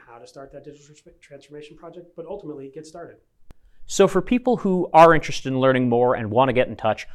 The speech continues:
Speaker 2: what is the best way to start a conversation?
Speaker 1: Come to our website, Q B D vision dot com. We spend a lot of time trying to put together knowledge and share information on our, on our, both our platform, but also trends that are going on in the industry. You can come there, you can sign up for,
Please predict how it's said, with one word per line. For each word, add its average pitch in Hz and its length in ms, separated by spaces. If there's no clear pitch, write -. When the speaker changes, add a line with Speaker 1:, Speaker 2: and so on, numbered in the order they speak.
Speaker 2:
what 269 120
is 240 80
the - 100
best 180 200
way 165 80
to 135 60
start 135 220
a - 40
conversation? - 560
Speaker 1:
Come 165 200
to 170 80
our 147 80
website, 147 440
Q 143 140
B 135 80
D 131 60
vision 123 260
dot 120 180
com. 127 320
We 127 60
spend 127 240
a 113 40
lot 117 220
of 123 100
time 120 220
trying 117 180
to 117 60
put - 220
together 117 300
knowledge 117 460
and 110 80
share 117 280
information 117 480
on 117 160
our, 117 120
on 120 120
our, 117 80
both 127 240
our 117 80
platform, 151 500
but 147 80
also 143 240
trends 127 300
that 123 100
are 117 60
going 113 260
on 110 140
in 110 40
the 110 100
industry. 113 400
You 123 80
can - 100
come 127 220
there, 127 220
you 123 100
can - 100
sign 120 280
up 123 120
for, 117 420